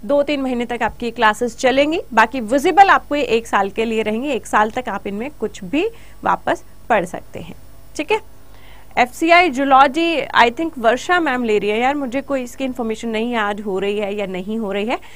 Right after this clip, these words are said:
but probably हो रही होगी, ठीक है। और agriculture महापैक में enroll करना, अगर आप multiple agriculture exam देते रहते हैं तो agriculture महापैक पर एटी परसेंट के ऑफ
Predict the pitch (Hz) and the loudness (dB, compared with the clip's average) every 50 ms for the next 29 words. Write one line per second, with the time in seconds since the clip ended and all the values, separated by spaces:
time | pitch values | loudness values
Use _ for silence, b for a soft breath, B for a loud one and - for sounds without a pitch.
0 | B B B - 254 269 - - 294 247 247 214 202 220 240 254 220 233 233 208 | B B B 0 0 0 0 0 4 6 6 6 6 4 0 -4 -2 0 0 0
1 | 185 170 165 165 151 - - - - - - - - - - - 311 294 403 415 | 0 -2 -4 -4 -6 -8 -10 -12 -16 -16 -16 -18 -18 -12 -8 -6 -2 0 0 -2
2 | 403 b b b b b b b b b b b b b - 226 240 269 339 359 | -2 b b b b b b b b b b b b b 6 10 10 10 10 8
3 | 302 277 - - - - - 262 285 294 294 294 294 285 - - 311 302 302 285 | 6 0 -8 -10 -4 0 2 2 2 2 0 2 2 0 2 0 0 0 2 2
4 | 277 262 262 277 294 285 302 302 311 294 302 320 320 320 302 294 311 311 294 294 | 2 4 6 4 4 8 8 6 6 6 2 0 0 0 2 4 4 4 6 4
5 | 302 294 302 302 302 285 294 285 269 277 285 - - 254 240 - 247 240 233 240 | 4 4 4 2 2 4 6 8 8 8 6 4 2 0 2 2 2 2 2 2
6 | - - 311 311 320 311 302 294 262 294 - 311 294 277 - 311 294 302 240 262 | 2 -2 0 4 4 4 4 4 0 0 2 2 2 2 2 0 -2 -2 0 2
7 | 277 277 285 294 277 294 285 285 294 285 285 277 277 285 302 415 - - 285 262 | 2 2 2 2 0 0 0 0 2 2 2 2 0 -2 -4 -4 -2 0 0 0
8 | 254 220 277 302 - 330 320 - 339 339 311 294 269 269 277 277 277 277 262 262 | 2 0 -2 0 0 0 0 0 0 0 0 2 2 4 2 4 2 2 0 0
9 | - - 311 330 403 494 b b b b b - 262 294 - - 339 294 330 311 | -2 2 4 4 4 2 b b b b b 0 0 0 2 0 0 4 4 4
10 | 302 302 320 311 311 294 269 262 | 4 2 -2 -2 0 0 -2 -2